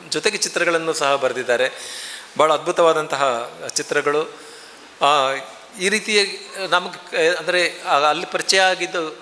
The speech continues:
ನಾನು ಕಿಂದಿರ ಜೋಗಿ ಬಗ್ಗೆ ಹೇಳ್ತಾ ಇದ್ನಲ್ವ, ಅದ್ರ ಮುನ್ನುಡಿಯಲ್ಲಿ ದೇವೇಗೌಡರು ಆಗ ಮುಖ್ಯಮಂತ್ರಿಗಳು, ಅವ್ರೇನು ಬರೆದಿದ್ದಾರೆ ಅಂತಂದರೆ, ಎಲ್ಲ ಶಾಲೆಗಳಿಗೂ ಇದನ್ನು ತಲುಪಿಸುವಂಥ ಪ್ರಯತ್ನ ಮಾಡ್ತೀವಿ ಅಂತೇಳಿ. ಶಾಲೆಗಳಿಗೆ ಪುಸ್ತಕಗಳನ್ನು, ಸರ್ಕಾರಿ ಶಾಲೆಗಳಿಗೆ ತಲುಪಿಸುವಂಥ ಪ್ರಯತ್ನ ಆಗ್ತಾ ಇದೆಯಾ ನನಗೆ ಗೊತ್ತಿಲ್ಲ ಈಗಿನ ಕಾಲದಲ್ಲಿ.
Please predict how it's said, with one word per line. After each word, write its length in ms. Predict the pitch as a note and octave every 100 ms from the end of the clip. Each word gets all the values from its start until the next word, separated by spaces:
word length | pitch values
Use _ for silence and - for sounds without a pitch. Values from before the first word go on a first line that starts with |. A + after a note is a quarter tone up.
| -
ನಾನು 440 | B2+ C3+ C3 B2+ A#2
ಕಿಂದಿರ 200 | D3 E3+
ಜೋಗಿ 280 | E3+ E3+ E3+
ಬಗ್ಗೆ 220 | D#3 C#3+
ಹೇಳ್ತಾ 260 | D3 C#3+
ಇದ್ನಲ್ವ, 300 | C3+ A#2+ A#2
ಅದ್ರ 240 | C3 A#2+ C#3
ಮುನ್ನುಡಿಯಲ್ಲಿ 600 | C#3 E3 F#3 F3 E3+ C3+
ದೇವೇಗೌಡರು 520 | D3 E3 D#3 D3+ D3
ಆಗ 160 | C#3+ C#3+
ಮುಖ್ಯಮಂತ್ರಿಗಳು, 760 | B2+ B2 D3 C#3+ B2+ A2 A2 - - - - - -
ಅವ್ರೇನು 300 | B2 C#3 E3
ಬರೆದಿದ್ದಾರೆ 420 | D#3 D3 D#3 D3+
ಅಂತಂದರೆ, 360 | D3+ D3 D3 D3+
ಎಲ್ಲ 200 | C3+ E3+
ಶಾಲೆಗಳಿಗೂ 640 | E3+ D#3 D#3+ E3 D#3+ D#3
ಇದನ್ನು 220 | D#3+ D#3 C#3
ತಲುಪಿಸುವಂಥ 600 | D3 D3+ - D#3 C#3+ C#3+
ಪ್ರಯತ್ನ 420 | C3+ C#3 C3 C#3
ಮಾಡ್ತೀವಿ 640 | C3+ C3 - C3+ B2+ A#2
ಅಂತೇಳಿ. 380 | G#2+ G2+ A2 - - - - - - - -
ಶಾಲೆಗಳಿಗೆ 680 | - E3+ A3 G#3 G#3 G3 G3
ಪುಸ್ತಕಗಳನ್ನು, 640 | F3+ - F#3+ F#3 F3+ E3+
ಸರ್ಕಾರಿ 420 | E3 D#3+ - E3+
ಶಾಲೆಗಳಿಗೆ 720 | D#3+ E3 D#3+ D3+ D3 D3 D3+ D#3+ - - - -
ತಲುಪಿಸುವಂಥ 480 | D#3 D#3 - F3 E3
ಪ್ರಯತ್ನ 340 | D#3+ D3 -
ಆಗ್ತಾ 380 | D3+ C#3 D3+ -
ಇದೆಯಾ 400 | E3 D3+ C#3+ D3
ನನಗೆ 220 | C3+ C3
ಗೊತ್ತಿಲ್ಲ 320 | B2 C3 D3+ B2+
ಈಗಿನ 420 | A#2 B2 C3 B2
ಕಾಲದಲ್ಲಿ. 480 | B2 B2 A#2 G#2+